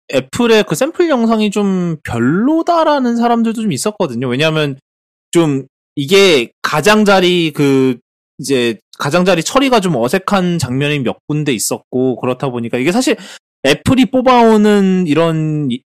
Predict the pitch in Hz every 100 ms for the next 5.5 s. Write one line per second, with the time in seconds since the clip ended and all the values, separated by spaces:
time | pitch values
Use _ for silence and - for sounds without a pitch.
0 | _ - 143 139 127 117 110 98 _ -
1 | 240 226 202 196 180 170 151 113 120 156
2 | 156 - 147 156 175 226 220 _ _ _
3 | 151 190 233 - 440 494 508 381 220 196
4 | 180 170 147 127 127 185 240 156 110 120
5 | - 165 143 120